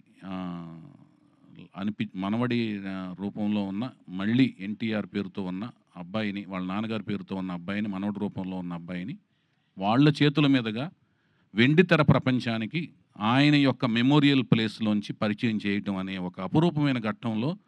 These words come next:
ఆయన వీరాభిమాని అయిన నేను దర్శకత్వం వహించే ఒక అపురూపమైన ఘట్టంలో, నా భార్య, నా భార్య సన్నిహితులు, స్నేహితులైన అమెరికా ఫ్రెండ్స్ రమేష్ అత్తిలి గారు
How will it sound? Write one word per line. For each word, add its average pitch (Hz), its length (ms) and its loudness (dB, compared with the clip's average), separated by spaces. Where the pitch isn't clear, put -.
ఆయన 131 280 2
వీరాభిమాని 151 680 8
అయిన 127 200 2
నేను 120 380 2
దర్శకత్వం 104 580 -6
వహించే 104 320 -2
ఒక 95 180 -8
అపురూపమైన 117 580 0
ఘట్టంలో, 104 420 -6
నా 107 140 4
భార్య, 135 600 4
నా 110 200 -2
భార్య 127 360 4
సన్నిహితులు, 139 600 6
స్నేహితులైన 120 800 -2
అమెరికా 120 420 2
ఫ్రెండ్స్ 95 420 -6
రమేష్ 113 340 -2
అత్తిలి 101 260 -4
గారు 92 460 -8